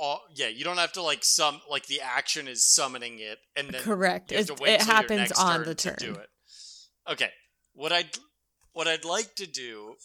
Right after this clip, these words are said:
Speaker 1: so as an arcane trickster, when you use mage hand, it's also invisible.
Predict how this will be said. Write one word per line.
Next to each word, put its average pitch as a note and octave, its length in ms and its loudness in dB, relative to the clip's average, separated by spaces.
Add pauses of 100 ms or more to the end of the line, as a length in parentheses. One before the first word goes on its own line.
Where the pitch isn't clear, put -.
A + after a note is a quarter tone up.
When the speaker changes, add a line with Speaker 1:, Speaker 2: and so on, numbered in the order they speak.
(440)
Speaker 1:
so D3 600 2 (380)
as D3 260 2
an D#3 60 -2
arcane D3 420 -6
trickster, E3 480 -6
when A#2+ 200 -14
you A#2 160 -18
use A2+ 340 -14
mage B2 400 -8
hand, G#2 340 -14
it's B2 180 -6
also B2 380 0
invisible. A#2 840 -10